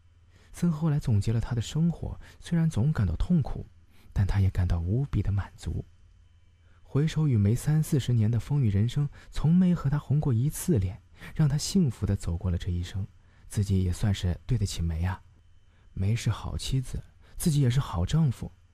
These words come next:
森突然觉得自己很伟大，伟大到甘愿牺牲自己。结果呢，这个梅竟先森一步而感染了重病，时间不长就要不行了。梅单独和森谈话，说她万分对不起森，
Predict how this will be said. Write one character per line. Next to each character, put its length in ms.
森 200
突 160
然 140
觉 140
得 40
自 140
己 100
很 300
伟 220
大， 280
伟 140
大 140
到 120
甘 260
愿 120
牺 160
牲 220
自 140
己。 180
结 200
果 180
呢， 160
这 160
个 80
梅 400
竟 240
先 300
森 340
一 80
步 240
而 200
感 200
染 80
了 120
重 260
病， 180
时 180
间 160
不 160
长 400
就 140
要 80
不 160
行 240
了。 240
梅 200
单 200
独 100
和 160
森 160
谈 240
话， 340
说 140
她 120
万 200
分 180
对 160
不 80
起 160
森， 300